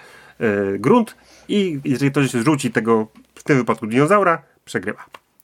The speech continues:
Zapowiedzi. Lucky Jack, czy, czy masz szczęście w kartach? Od Mundoko, od dwóch do sześciu osób, od ośmiu lat, dwadzieścia minut. Karcianka, pozbądź się zbędnych kart,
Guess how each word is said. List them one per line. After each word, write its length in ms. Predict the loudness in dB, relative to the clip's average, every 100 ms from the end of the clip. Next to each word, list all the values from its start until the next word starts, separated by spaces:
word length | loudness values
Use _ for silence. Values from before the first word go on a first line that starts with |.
| -20 -20 _ _
Zapowiedzi. 680 | -4 -2 0 2 2 2 -2 _ _ _ _
Lucky 420 | -2 0 0 -2 0
Jack, 240 | 2 2 -2
czy, 220 | -14 -12
czy 160 | -2 2
masz 300 | 4 2 -4
szczęście 460 | -2 0 0 -2
w 60 | -4
kartach? 460 | -4 -4 -10 -20 _ _ -20 -20 -12 -2
Od 120 | 4
Mundoko, 520 | 4 4 2 0 -2 _ -6
od 100 | -4
dwóch 160 | 0
do 80 | -2
sześciu 320 | -2 -4 -2
osób, 300 | -2 -4 -8 -14 _ _ _ _
od 120 | -2 0
ośmiu 240 | 2 2
lat, 340 | 2 0 -6 _
dwadzieścia 340 | -4 -4 -2
minut. 340 | -2 0 -2 -6 _ _ _
Karcianka, 760 | -4 0 2 0 2 2 2 0 -4
pozbądź 320 | -4 0 0
się 100 | 0
zbędnych 340 | 0 2 0 0
kart, 360 | 0 -2 -6